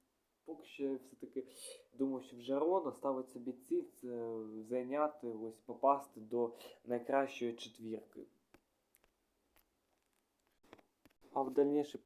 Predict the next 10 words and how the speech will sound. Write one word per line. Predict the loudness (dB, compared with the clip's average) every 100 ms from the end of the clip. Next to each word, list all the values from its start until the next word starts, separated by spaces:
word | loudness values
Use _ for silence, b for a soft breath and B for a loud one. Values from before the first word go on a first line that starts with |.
| _
перспективі | -20 -20 -20 -10 -6 -4
побити | 10 10 10 -10
зможе | -10 -12
за |
чемпіонство. | -14 -18 _ -20 _
Подивимося, | -2 4 4 4 -2 -2 0
але | 0
поки | 0 -4 -4
що | -12
Жирона | -8 -4 -2 -2